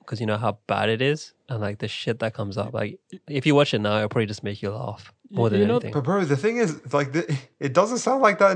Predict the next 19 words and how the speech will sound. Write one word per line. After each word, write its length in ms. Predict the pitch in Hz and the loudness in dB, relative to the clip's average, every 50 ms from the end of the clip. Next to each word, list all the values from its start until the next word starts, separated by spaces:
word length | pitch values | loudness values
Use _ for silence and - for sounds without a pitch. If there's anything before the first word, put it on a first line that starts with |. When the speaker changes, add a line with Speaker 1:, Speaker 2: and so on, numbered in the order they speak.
| 170 170 | 2 0
Speaker 3:
in, 60 | 170 | -2
it's 100 | 165 - | 0 2
not 140 | 196 233 214 | 2 2 2
like 180 | 202 214 208 208 | 2 0 0 0
that 100 | 220 202 | -2 0
in 80 | 190 156 | 2 4
Japanese. 680 | 170 165 180 - 175 170 185 202 190 165 135 123 - - | 4 4 4 2 -2 -2 -2 -2 -2 -4 -6 -8 -8 -4
Speaker 2:
You 100 | 170 190 | 0 0
know 140 | 214 247 277 | 2 2 0
the 120 | 277 311 - - - 220 226 226 | -2 -4 -6 -4 -2 -2 0 2
Speaker 3:
So 140 | 220 196 190 | 2 4 6
why 160 | 180 202 220 | 8 8 8
Speaker 2:
character 20 | 247 | 8
Speaker 3:
did 120 | 262 220 | 6 2
they 100 | 247 233 220 | 0 0 0
voice 260 | 240 247 254 226 - | 0 -4 -4 -4 -6
it 100 | 240 226 | -4 -4
like 220 | 214 202 202 196 190 | -2 -2 -4 -4 -2
that? 320 | 185 180 160 143 107 104 | 0 2 2 0 0 -4